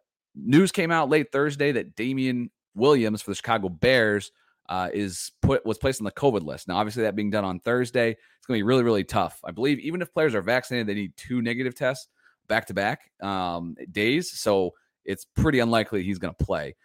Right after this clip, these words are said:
Um, so I'm gonna go with Khalil Herbert, uh, who's the last man standing for the Chicago Bears, going up against the Green Bay Packers this week. Herbert split the carries pretty evenly, actually exactly evenly with Williams last week. Now, Williams had three targets to Herbert's zero,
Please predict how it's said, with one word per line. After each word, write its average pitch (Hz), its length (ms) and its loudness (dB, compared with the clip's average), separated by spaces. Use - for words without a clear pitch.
Um, 90 260 -4
so - 120 -4
I'm 123 60 2
gonna 165 100 -2
go 175 80 4
with 139 120 -4
Khalil 120 220 0
Herbert, 107 400 2
uh, 95 260 0
who's 104 220 0
the 98 80 0
last 117 260 4
man 113 160 0
standing 107 300 -2
for 104 80 -10
the 85 60 -12
Chicago 98 300 -2
Bears, 82 280 -4
going 110 180 0
up 113 80 -2
against 123 220 -4
the 113 80 -14
Green 117 140 2
Bay 107 120 2
Packers 101 500 -4
this 98 240 -4
week. 98 220 -2
Herbert 175 260 -2
split - 340 -2
the 123 160 4
carries 135 440 0
pretty 160 320 -2
evenly, 113 520 2
actually 104 260 -4
exactly 98 420 -2
evenly 90 280 -4
with 87 200 -4
Williams 101 400 0
last 113 300 4
week. 87 180 -6
Now, 92 100 -2
Williams 110 320 2
had 101 120 -6
three 107 120 -2
targets 98 380 0
to - 80 -10
Herbert's 82 320 -6
zero, 87 480 0